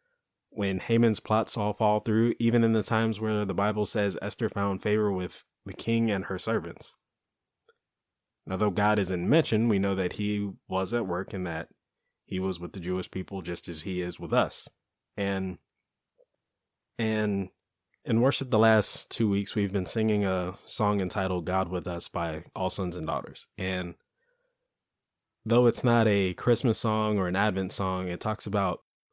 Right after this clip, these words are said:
what God came into the world to do. And it says he came to bring peace and life and to be light and love and to be hope and to bear our sins. He is our deliverer, our savior, and our redemption.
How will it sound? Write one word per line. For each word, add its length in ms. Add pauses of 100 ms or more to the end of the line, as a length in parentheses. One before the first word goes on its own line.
(260)
what 260
God 260
came 180
into 180
the 80
world 260
to 80
do. 280 (1200)
And 120
it 40
says 260
he 160
came 300
to 60
bring 520 (400)
peace 500
and 140
life 360
and 120
to 100
be 100
light 300
and 180
love 440 (540)
and 180
to 80
be 120
hope 320
and 120
to 100
bear 180
our 80
sins. 540
He 140
is 100
our 140
deliverer, 800
our 120
savior, 640
and 140
our 120
redemption. 680